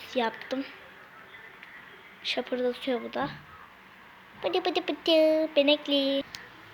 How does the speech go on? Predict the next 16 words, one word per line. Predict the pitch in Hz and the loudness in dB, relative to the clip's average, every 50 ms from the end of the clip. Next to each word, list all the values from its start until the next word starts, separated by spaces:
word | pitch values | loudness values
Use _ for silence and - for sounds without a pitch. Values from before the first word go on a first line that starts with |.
| - - - - - - - - - - - - | -20 -20 -20 -20 -20 -20 -20 -20 -20 -10 -2 0
Bu | 381 349 | 2 2
şemsiye | - 349 330 302 - - 330 320 311 | 4 2 2 2 2 0 0 -2 -2
sizce | - - 320 302 294 - 277 294 285 | -2 -4 -8 -6 -4 0 0 0 0
neden? | 262 247 226 220 208 208 220 - - - - - - - - - - | 0 -4 -4 -6 -6 -8 -10 -16 -20 -20 -20 -18 -16 -16 -16 -14 -12
Şimdi | - - 381 381 339 | -6 -2 0 2 6
göreceksiniz. | 339 320 302 294 269 311 311 302 - - 294 302 294 | 8 8 8 8 6 4 2 2 0 0 2 4 4
İçerisinde | 311 302 - 320 320 302 311 - - 330 339 | 4 2 4 4 4 4 2 0 2 4 4
şeyler | 330 330 - 320 302 302 311 311 311 302 | 4 4 4 4 4 6 8 6 6 6
var. | 277 262 262 269 277 - - - - - - - - - | 6 4 4 2 0 -6 -14 -16 -16 -16 -16 -18 -18 -12
Konfetiden | - - 302 294 285 277 - 302 302 - - 311 311 302 285 277 - 247 269 269 262 262 | -2 2 4 4 4 4 2 -2 -2 0 2 4 6 6 4 2 2 2 2 2 2 2
patlattığım | - 269 254 262 - - 262 262 254 - - 262 254 254 | -2 -2 -2 -2 -2 -2 -2 -2 -2 -2 -4 -4 -4 -4
şeyler | - - 269 254 247 247 247 254 262 254 | -4 -4 -4 -4 -2 -2 -2 -2 -2 -2
var. | 240 226 240 254 - - - - - - - - - - - - - - - - - - - - - - - - - - | -4 -6 -6 -6 -10 -12 -14 -16 -20 -20 -20 -20 -20 -20 -20 -20 -20 -20 -20 -20 -20 -20 -20 -20 -20 -20 -20 -20 -18 -10
Konfetiler | - - 320 320 294 330 330 339 - 277 233 220 220 220 | 0 4 4 6 8 8 6 6 4 0 0 2 2 2
var | 214 202 | 2 2
işte. | 208 - - - - 240 247 | 2 0 -2 -2 -2 -4 -4